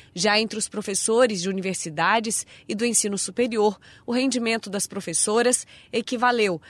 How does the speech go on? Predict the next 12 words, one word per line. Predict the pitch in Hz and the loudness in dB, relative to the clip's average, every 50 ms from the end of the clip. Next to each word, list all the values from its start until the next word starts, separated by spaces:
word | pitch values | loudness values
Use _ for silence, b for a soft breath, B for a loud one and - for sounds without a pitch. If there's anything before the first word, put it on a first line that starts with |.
| B B | B B
a | - 185 | 0 2
oitenta | 190 202 190 - 233 247 277 - 311 | 2 2 0 -2 -4 -6 -2 -2 -4
e | 269 | -4
dois | 208 185 196 214 233 262 - | -2 -2 0 0 2 0 0
ponto | - - 214 220 - 214 | -2 -4 -6 -6 -4 -4
seis | - - - 226 262 277 | -2 -2 0 0 0 -2
por | - - 277 254 - | -4 -6 -6 -6 -4
cento | - - 214 196 196 190 - 214 b b b b b | -2 0 0 -2 -2 -4 -8 -12 b b b b b
do | - 240 | -4 0
recebido | 240 254 254 - 269 247 202 180 196 175 185 - | 2 2 2 2 0 -2 -2 -2 -4 -6 -6 -4
pelos | - 190 180 185 180 - | -4 -2 -2 -2 -4 -4
professores. | - - 180 - - 226 - - - 160 151 143 - - - - | -6 -8 -8 -4 -2 -2 -2 -2 -2 -4 -6 -6 -4 -2 -2 -2